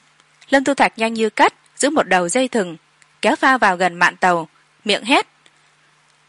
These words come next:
"Nắm chặt vào." Nơi họ đứng khá cao nên có thể nhìn thấy toàn bộ cơ thể con cá đó. Căn cứ theo hình dạng bóng đen dưới mặt nước, con cá phải có kích cỡ tương đương với một chiếc tàu của họ. Nhưng dường như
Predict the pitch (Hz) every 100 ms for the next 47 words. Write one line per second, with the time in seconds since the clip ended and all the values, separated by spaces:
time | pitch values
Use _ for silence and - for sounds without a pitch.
0 | - 247 320 440 320 - 262 277 226 _
1 | _ _ _ _ _ _ 262 269 190 294
2 | 285 262 294 - 262 262 247 _ 233 233
3 | 277 262 196 185 180 285 226 180 175 180
4 | - _ 254 262 226 208 247 233 254 233
5 | 247 440 _ _ _ _ _ - 240 233
6 | 285 359 240 180 - 175 - 220 269 262
7 | 233 247 277 - 226 359 - _ _ _
8 | _ 180 196 - 196 320 - _ - 180
9 | 254 359 - 233 294 226 202 196 202 202
10 | - 311 269 - 359 - 196 170 170 196
11 | 180 - _ _ _ _ _ _ - 269
12 | 269 214 185 180 196 202